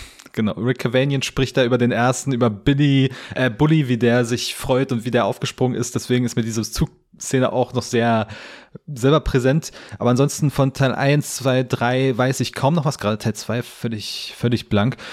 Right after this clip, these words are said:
Und dann habe ich, ähm, ja, ich glaube, da war Teil fünf schon raus, da habe ich dann vier und fünf nachgeholt und dachte so, „Hui, das hat sich ja gemausert.“ Also, obwohl zwischen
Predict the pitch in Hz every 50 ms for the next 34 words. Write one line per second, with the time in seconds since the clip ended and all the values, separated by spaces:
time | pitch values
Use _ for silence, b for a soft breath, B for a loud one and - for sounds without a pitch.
0 | B B B B B B 107 107 113 113 113 113 135 156 170 165 151 - 127 143
1 | 143 131 - - - 117 123 123 123 123 123 127 123 123 120 117 120 120 - -
2 | - _ - 131 139 139 147 117 - - - _ _ _ - - - - 131 135
3 | 160 151 139 123 139 139 - 139 135 123 123 120 120 120 - - - - - -
4 | - - 185 233 285 - - - - - 180 170 165 160 151 - 123 120 147 170
5 | 240 277 - - - 180 165 170 175 180 165 156 165 175 170 - - - - -
6 | - 143 131 - - - 180 156 147 - 170 202 208 - 226 208 202 - - 202
7 | 151 190 220 226 220 - 139 117 - 143 - - 117 104 110 92 104 262 247 113
8 | 104 - - - - - 190 - - 156 151 170 165 160 160 180 165 123 104 -
9 | - 107 117 135 123 B B B B B B B B B - 107 95 113 117 147
10 | 180 196 208 208 190 160 - - - - - - 160 156 - 165 165 165 165